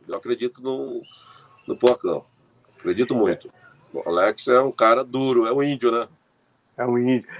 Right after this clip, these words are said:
Speaker 2: E, Vilas, você viveu muito aquela época, né? Da, da,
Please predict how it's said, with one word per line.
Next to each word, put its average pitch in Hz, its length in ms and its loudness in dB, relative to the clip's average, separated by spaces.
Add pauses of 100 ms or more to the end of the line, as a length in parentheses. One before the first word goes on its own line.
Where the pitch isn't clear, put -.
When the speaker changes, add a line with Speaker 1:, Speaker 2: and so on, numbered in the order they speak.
(220)
Speaker 2:
E, 170 80 4
Vilas, 185 320 4
você 170 300 2
viveu 165 320 -4
muito 175 240 -8
aquela 170 380 0
época, 147 400 -4
né? 139 180 -8 (400)
Da, 120 360 -2
da, 110 600 -4